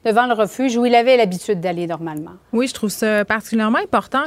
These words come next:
Speaker 2: qu'on le nomme, Julie, parce qu'avant, euh, d'être une personne qui vit dans la rue, ben c'est ça, c'est un être humain, c'est une personne.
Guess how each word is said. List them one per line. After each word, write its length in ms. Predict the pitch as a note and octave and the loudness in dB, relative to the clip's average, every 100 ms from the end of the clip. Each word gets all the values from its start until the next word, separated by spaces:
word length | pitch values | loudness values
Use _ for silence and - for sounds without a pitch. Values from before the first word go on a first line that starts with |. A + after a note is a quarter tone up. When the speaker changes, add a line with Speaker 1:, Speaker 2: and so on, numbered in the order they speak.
| - | -2
Speaker 2:
qu'on 140 | G#3 | 0
le 80 | F#3+ | 2
nomme, 440 | G#3 C4 C4+ G3 | 0 0 0 0
Julie, 300 | F3+ G3 A3+ | 0 0 0
parce 240 | C4+ G3+ - | -2 -4 -2
qu'avant, 420 | G3+ F#3+ B3+ C#4 | -2 0 0 2
euh, 360 | G#3 F#3 F#3 | 0 0 0
d'être 180 | F#3 F#3+ | 0 0
une 140 | G3+ G3+ | 0 0
personne 360 | G3 - C4+ | -2 -2 -2
qui 140 | B3+ G3 | 0 0
vit 140 | A3 | 2
dans 140 | A3 | 2
la 160 | G#3 F#3 | 0 0
rue, 120 | A3+ | -2
ben 140 | C4 F#3 | -2 0
c'est 120 | G#3 | -2
ça, 200 | - C4+ | -2 -2
c'est 100 | A#3+ | 0
un 140 | G#3 | 0
être 240 | A3 - A3+ | -2 0 0
humain, 180 | A3+ C#4 | 2 0
c'est 140 | - | -2
une 100 | G3+ | -2
personne. 600 | G3+ G3 - A#3+ D4 C#4+ | -2 -4 -2 -2 0 -2